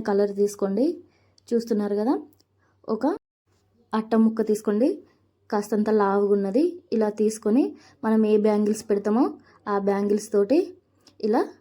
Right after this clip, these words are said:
రౌండ్గా సర్కిల్ గీసుకోండి. చూపించిన విధంగా ఇలా గీసుకొని,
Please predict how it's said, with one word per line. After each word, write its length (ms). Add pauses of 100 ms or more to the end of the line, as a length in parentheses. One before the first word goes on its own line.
(200)
రౌండ్గా 420
సర్కిల్ 380
గీసుకోండి. 460 (680)
చూపించిన 500
విధంగా 340 (1160)
ఇలా 240
గీసుకొని, 400